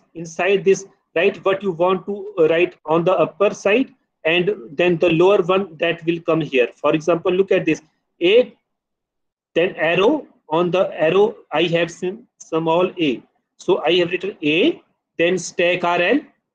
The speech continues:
then in the first curly bracket I have A, in the next curly bracket I have arrow, and that's B. Similarly, this I already explained you, uh, how to write this subscript, superscript, and s-,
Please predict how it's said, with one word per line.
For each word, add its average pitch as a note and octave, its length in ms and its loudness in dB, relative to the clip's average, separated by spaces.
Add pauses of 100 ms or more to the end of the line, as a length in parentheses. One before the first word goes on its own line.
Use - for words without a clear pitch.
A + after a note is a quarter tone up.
then F3 140 0
in G3+ 140 -2
the F3+ 140 0
first G3+ 400 -2
curly F3+ 240 4
bracket F3 400 -2
I D#3 120 0 (140)
have E3+ 140 -2 (120)
A, G3 380 0 (440)
in E3+ 140 -2
the F3+ 140 -2
next F#3 440 -4
curly F3+ 220 2
bracket E3 400 -2
I D#3+ 180 0
have D#3 300 -2
arrow, D#3+ 440 0 (340)
and D#3 220 -2
that's D#3+ 260 0
B. C3+ 380 -10 (420)
Similarly, G3 460 0
this F#3+ 280 0
I F3+ 140 4
already F#3+ 360 4
explained F3 560 0
you, E3+ 300 4 (260)
uh, D#3+ 100 0
how F3+ 260 2
to F3+ 180 2
write E3 320 -2
this E3 240 2
subscript, D#3+ 520 -4
superscript, F3+ 640 -4 (320)
and D#3+ 160 -2
s-, - 240 -12